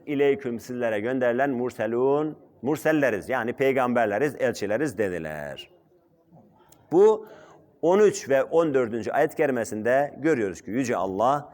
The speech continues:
bir kavme, bir kariyeye oraya ilk önce iki göndermiş, iki Resul, iki peygamber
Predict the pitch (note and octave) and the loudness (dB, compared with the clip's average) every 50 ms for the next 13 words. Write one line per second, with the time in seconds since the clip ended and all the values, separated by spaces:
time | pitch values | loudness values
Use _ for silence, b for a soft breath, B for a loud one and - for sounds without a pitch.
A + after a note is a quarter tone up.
0 | B B B B B B B A2+ C#3+ E3+ F3 C#3 - - A#2+ C3 C3 A#2 G#2 G2+ | B B B B B B B 0 2 2 2 0 -2 2 4 4 4 4 2 -2
1 | G2 G#2 A2 C3+ B2+ - - - B2+ B2+ A#2 G#2+ F#2 F2+ F#2 G#2 A#2+ C#3 D#3 E3 | -4 -2 -2 -2 -4 -4 -2 -2 0 0 0 0 -2 -2 0 0 0 0 0 -2
2 | - B B B B B B B _ - C3 C3+ C3 B2 B2 B2 B2+ B2+ B2+ A#2+ | -6 B B B B B B B _ -2 0 2 2 2 2 2 2 2 2 0
3 | - - C#3+ C3+ B2 - - B2 A#2 G2+ A#2 A2 A2+ - - C3 C3+ D3 C#3+ C#3+ | -2 -4 -6 -6 -4 -4 -4 -4 -2 -2 -4 -6 -6 -8 -6 -4 -2 0 0 2
4 | D3 D3 D3 D3+ D#3 D3 - - - - - - - - B2 A2 - C#3+ B2+ A#2+ | 2 2 2 2 0 0 -2 -6 -16 -20 -20 -18 -14 -12 -8 -4 0 0 2 2
5 | G#2 - - A#2 A2+ A2 - - - C3+ - C#3+ D3 D3 D3+ D3 C#3+ C#3+ D3+ D3+ | 0 0 -2 -4 -4 -6 -6 -8 -8 -4 0 2 2 2 2 0 0 2 2 2
6 | D3+ D3 | 2 0